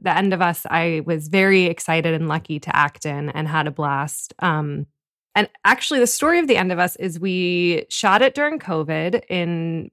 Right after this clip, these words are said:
May, June of twenty twenty. Um, five friends and I moved into an Airbnb, covid tested, quarantined for two weeks, moved into an Airbnb together and shot this film. Um, it's about me, uh,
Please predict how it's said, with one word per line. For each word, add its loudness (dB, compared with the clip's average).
May, 6
June 2
of 0
twenty -2
twenty. -4
Um, -2
five 4
friends 2
and -2
I -2
moved -4
into -4
an -4
Airbnb, 2
covid 0
tested, 0
quarantined 6
for -2
two 0
weeks, 0
moved 4
into 4
an 2
Airbnb 0
together 0
and -2
shot 0
this -8
film. -2
Um, 0
it's -6
about 4
me, 6
uh, 2